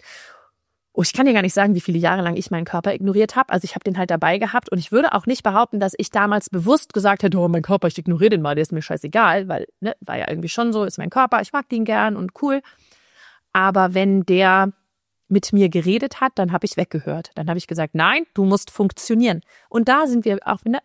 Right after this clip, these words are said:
gleiche Geschichte, das liegt natürlich ganz viel an Punkt eins. Dadurch, dass ich wollte, dass mein Körper funktioniert, zum Arbeiten, zum Sport machen, zum, keine Ahnung, zum sich bewegen,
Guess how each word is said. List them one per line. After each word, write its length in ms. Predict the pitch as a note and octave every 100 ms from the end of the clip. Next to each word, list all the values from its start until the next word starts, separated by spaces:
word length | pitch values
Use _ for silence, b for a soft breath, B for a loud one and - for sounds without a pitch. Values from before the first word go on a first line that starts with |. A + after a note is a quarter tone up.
| G3+
gleiche 320 | G#3+ A#3 A#3
Geschichte, 460 | G#3+ - A#3+ G#3 -
das 220 | F#3+ -
liegt 320 | G3+ C4 -
natürlich 460 | G#3+ - A3 F#3+ -
ganz 400 | G#3 G#3+ G#3+ -
viel 280 | - G3+ F#3+
an 300 | - F#3+ F#3+ - _ _ _
Punkt 280 | - F#3+ -
eins. 520 | G3 E3 - - - _ _ _ _ _ -
Dadurch, 380 | G3 G3 G3+ -
dass 200 | F#3+ F#3
ich 180 | -
wollte, 280 | F#3 A#3 A3+
dass 160 | F#3 F#3
mein 120 | F3
Körper 260 | G3 G3 G3
funktioniert, 960 | - A#3+ - - F#3+ F#3 G3 - - b b b _
zum 200 | - F#3+
Arbeiten, 580 | - A3+ G#3 F#3+ F#3 F3+
zum 160 | - F3+
Sport 300 | - G3 G3
machen, 220 | G3 F3+
zum, 320 | - F3 F3+
keine 280 | - - G3
Ahnung, 140 | G3
zum 160 | F3+ E3+
sich 120 | F3
bewegen, 440 | - E3+ F#3 A3